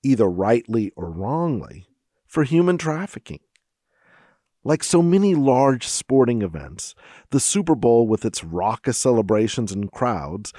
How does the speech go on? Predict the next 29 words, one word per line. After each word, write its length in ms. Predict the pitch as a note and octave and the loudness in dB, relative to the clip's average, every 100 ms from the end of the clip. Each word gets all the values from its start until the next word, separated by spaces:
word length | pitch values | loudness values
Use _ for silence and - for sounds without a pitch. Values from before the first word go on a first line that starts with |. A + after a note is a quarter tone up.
| - - | -20 -2
is 220 | D3 C#3 | -2 2
notoriously 1120 | C#3 B2 - - - B3 C4+ C4 A3 - F#3+ | 2 2 -2 -8 -10 -8 -4 -4 -6 -6 -6
susceptible 880 | F3 D3 - A#3 B3+ - E3 E2+ A2+ _ _ - | -4 -8 -8 -6 -8 -6 -8 -6 -10 _ _ -8
to 80 | |
sex 440 | - - G3 G#3 - | -6 -6 -8 -8 -12
trafficking. 600 | - E2+ - - - - _ _ _ _ _ _ _ _ _ _ _ _ _ - - | -10 -10 -10 -20 -20 -20 _ _ _ _ _ _ _ _ _ _ _ _ _ -20 -2
Now, 160 | D3 D#3+ | 2 4
there's 240 | D#3 D3+ | 2 2
no 260 | F#3 A3 A3+ | 2 2 2
definitive 840 | E3 - - C#3+ D3+ D3 G#2 A2 | 0 -6 -4 -4 -2 -2 -4 -4
data 480 | F2+ D2+ F#2+ A#2+ A#2+ | -6 -6 -8 -6 -4
that 240 | G#2+ D#2+ | -4 -8
points 440 | - A#2 A#2+ A#2+ - | -6 -2 -2 -4 -6
to 100 | G#2 | -8
a 40 | |
significant 680 | - F#2+ F#2+ A#2 - A#2+ A2 - | -6 -10 -6 -6 -6 -6 -8 -4
increase 560 | C#3 D#3 - G2+ F2 F#2+ | -2 -2 -2 -4 -4 -10
in 80 | |
sex 340 | F2+ C3 B2 - | -6 -6 -6 -8
trafficking 540 | G2+ F#2+ G2 - A2 - - A#2+ | -6 -6 -8 -8 -8 -10 -12 -2
in 80 | |
the 80 | C3 | 0
host 320 | G2+ C3+ - | 4 2 2
city 340 | - F#3+ B2 - - - | 2 4 2 -2 -12 0
during 180 | C#3+ C#3 | 2 4
the 60 | A2+ | 0
Super 320 | - C3 B2 | -2 0 0
Bowl 300 | G#2+ G2 E2 | 2 0 -2
event. 500 | F#2 D#3 G#2 - | -4 -4 -4 -12